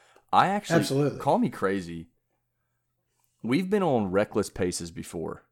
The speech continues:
Speaker 1: through the first four and five countries. We choose to slow down typically.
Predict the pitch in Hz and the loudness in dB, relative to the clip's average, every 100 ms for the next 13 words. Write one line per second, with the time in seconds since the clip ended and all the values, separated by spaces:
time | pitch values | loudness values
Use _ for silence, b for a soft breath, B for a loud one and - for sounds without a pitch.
0 | _ - 113 104 98 104 98 - - 98 | _ -6 -2 0 0 0 0 0 -6 0
1 | 98 90 92 85 - 85 - - - _ | 0 2 0 -2 -4 -6 -6 -10 -14 _
2 | _ _ _ - 101 139 165 - 139 160 | _ _ _ -10 0 0 0 2 4 4
3 | 147 - 107 - 101 95 95 90 - 90 | 2 -4 -4 2 2 4 0 -2 -4 -6
4 | - 90 85 85 | -4 -4 -4 -6